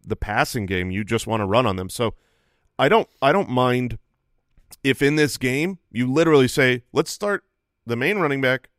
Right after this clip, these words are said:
on each side and not worry about anyone else." I, I would be fine. Just because there's injuries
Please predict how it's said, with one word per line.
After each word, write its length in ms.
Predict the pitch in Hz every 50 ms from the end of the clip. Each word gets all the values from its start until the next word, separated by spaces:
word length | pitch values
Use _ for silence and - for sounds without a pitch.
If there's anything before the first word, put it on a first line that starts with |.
| _ _ _ _
on 160 | - 104 104
each 220 | 123 151 147 - -
side 360 | 135 120 117 113 110 110 - - _ _ _ _ _
and 160 | - 104 95 98
not 220 | 101 104 104 95
worry 220 | 95 95 92 87
about 260 | 82 85 80 82 - _ - -
anyone 480 | 123 131 131 139 143 139 127 123 117
else." 380 | 101 85 73 - - - - _ _
I, 120 | - 110 113
I 220 | 113 - 101 120
would 140 | 123 120 107
be 80 | 117 117
fine. 460 | - - 131 131 135 131 127 123 107 - _ _ _ _
Just 200 | - 170 202 -
because 400 | - 220 - - 180 180 190 175
there's 200 | 180 202 190 160
injuries 600 | 180 175 190 180 202 208 214 226 220 - - -